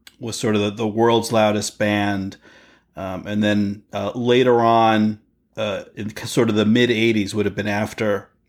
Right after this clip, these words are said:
after Spinal Tap reign, Spinal Tap's reign,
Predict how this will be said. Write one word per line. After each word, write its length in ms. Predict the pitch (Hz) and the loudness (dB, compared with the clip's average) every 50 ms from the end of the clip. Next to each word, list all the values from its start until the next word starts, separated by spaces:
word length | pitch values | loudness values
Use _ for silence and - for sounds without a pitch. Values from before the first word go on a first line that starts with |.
| _ _ | _ _
after 280 | - 110 104 - - - | -6 -6 -6 -4 -6 -8
Spinal 380 | - - - 123 127 131 131 127 | -6 -2 0 2 2 4 2 0
Tap 280 | - 120 104 104 - 98 | 0 -2 -2 -2 -2 -4
reign, 480 | 101 101 95 92 90 92 95 - - _ _ | -6 -6 -4 -6 -8 -8 -10 -12 -16 _ _
Spinal 380 | - - - - 110 113 117 110 | -14 -14 -8 -6 -6 -6 -6 -6
Tap's 460 | - - - 113 110 107 - - - | -8 -4 -2 0 0 0 -2 -6 -12
reign, 500 | 101 98 104 104 104 101 95 92 98 | -8 -6 -4 -2 -2 -2 -4 -6 -10